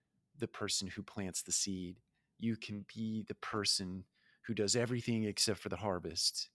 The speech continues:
but just putting the idea out there into the world helps that to escape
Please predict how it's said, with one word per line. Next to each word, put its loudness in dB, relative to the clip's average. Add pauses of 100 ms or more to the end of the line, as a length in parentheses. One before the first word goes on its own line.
(300)
but -6
just 0
putting -2
the 2
idea 0
out -2
there -2
into -4
the -4
world 0
helps 2
that -2
to 0
escape 8